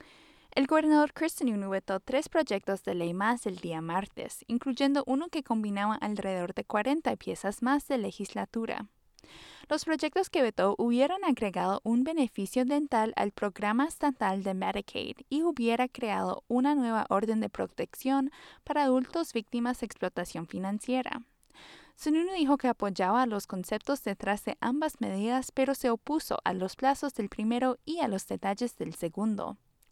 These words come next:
El tercer proyecto vetado era una medida de ómnibus que los demócratas del Senado crearon a partir de treinta y ocho leyes,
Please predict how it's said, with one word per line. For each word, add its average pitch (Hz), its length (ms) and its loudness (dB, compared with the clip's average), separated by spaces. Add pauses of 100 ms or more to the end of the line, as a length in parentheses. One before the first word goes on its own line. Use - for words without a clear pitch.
(340)
El 247 200 4
tercer 302 300 4
proyecto 240 440 2
vetado 202 440 2
era 233 260 0
una 262 200 4
medida 208 360 0
de 185 140 0
ómnibus 190 600 -4
que 285 100 0
los 277 180 -2
demócratas 277 640 2
del 220 200 -2
Senado 226 420 0
crearon 247 500 2
a 208 120 0
partir 202 460 -6
de 202 160 -2
treinta 185 420 -6
y 170 80 -4
ocho 269 320 0
leyes, 180 480 -2